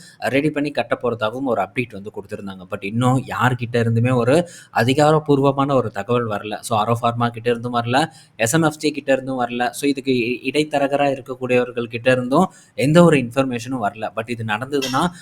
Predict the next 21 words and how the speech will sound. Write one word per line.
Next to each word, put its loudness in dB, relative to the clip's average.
மிகப்பெரிய 6
ஒரு 0
ஃபார்மா 4
டீல், -4
டொமஸ்டிக்காவும் -2
சரி 2
இன்டர்நேஷனலாவும் 0
சரி, 2
இது 2
இந்தியன் 0
கம்பெனிஸை -2
பொறுத்த -2
வரைக்கும் 0
ஒரு 0
மிகப்பெரிய 0
ஃபார்மா -2
டீலா -2
இந்த 8
டீல் 4
இருக்கும் -4
அப்படின்ட்டு -4